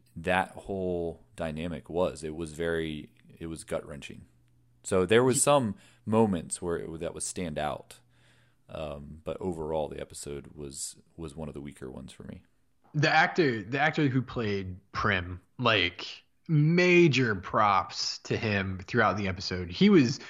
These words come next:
Speaker 2: he was all over the place when it comes to emotion, and then he would have these moments of just quiet reflection, and the way that they set up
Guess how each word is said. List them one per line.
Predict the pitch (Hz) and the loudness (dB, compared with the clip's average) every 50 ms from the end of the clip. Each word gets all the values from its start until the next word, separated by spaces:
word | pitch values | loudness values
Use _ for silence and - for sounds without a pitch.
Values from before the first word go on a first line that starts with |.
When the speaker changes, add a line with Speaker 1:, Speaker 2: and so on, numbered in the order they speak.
| - - - | -20 -20 -2
Speaker 2:
he | - 254 | 4 4
was | 240 180 131 - | 6 6 4 4
all | - 120 139 143 143 123 120 120 | 4 4 6 6 6 4 2 -2
over | 123 113 113 | -4 -4 -4
the | 104 98 | -8 -8
place | - - 104 98 95 - - | -6 -4 -2 -2 -2 -2 -2
when | 117 107 | -2 -2
it | 107 - | -2 -2
comes | - 120 110 107 107 - - | 0 0 2 2 0 -2 -4
to | - 135 117 104 101 98 95 95 95 - - - _ _ _ _ _ _ _ _ _ _ - | -2 0 0 0 0 -2 -4 -6 -8 -10 -14 -20 _ _ _ _ _ _ _ _ _ _ 0
emotion, | 131 127 123 123 131 143 - - 165 156 151 | 2 4 6 6 6 6 6 4 2 2 2
and | 123 127 123 | 2 0 0
then | 127 120 | 0 2
he | 123 127 | 2 2
would | 127 117 | 2 2
have | 104 120 120 120 113 117 | 2 2 2 0 0 0
these | 123 120 113 110 | -2 -2 -2 -2
moments | 131 127 120 117 113 117 117 123 120 120 117 117 113 - | -2 -2 -2 0 -2 -2 -2 -4 -4 -4 -6 -6 -8 -8
of | - - 110 104 98 104 | -4 0 0 0 0 -2
just | 117 110 98 - - - - - - _ _ _ - - _ _ _ _ _ _ _ _ _ _ _ _ _ _ _ _ - | -2 -2 -2 -2 -4 -8 -12 -14 -18 _ _ _ -20 -20 _ _ _ _ _ _ _ _ _ _ _ _ _ _ _ _ -8
quiet | - - 113 110 110 120 127 127 - - | -4 2 4 6 6 6 4 2 0 -2
reflection, | 110 110 107 - - 139 139 - - - 156 147 143 139 135 135 135 120 | -4 -6 -4 -2 -2 -2 -2 -2 -2 -2 -2 -2 -2 -2 -2 -4 -4 -4
and | 107 117 110 104 101 101 104 104 101 - - - - - - _ _ _ _ - | -4 -2 -2 -2 -2 -4 -8 -10 -10 -12 -16 -20 -20 -20 -20 _ _ _ _ 0
the | 151 135 170 | 2 4 4
way | 147 131 131 147 151 170 180 185 196 190 | 4 4 2 0 0 2 4 6 6 4
that | 160 165 151 131 127 120 | 4 0 -2 -4 -4 -6
they | 139 135 131 127 127 120 120 120 110 | -4 -4 -2 -2 -2 -2 -4 -4 -6
set | 151 - - - 151 139 135 - | -8 -8 -4 0 0 0 2 2
up | 92 120 101 - - | 0 0 0 -2 -6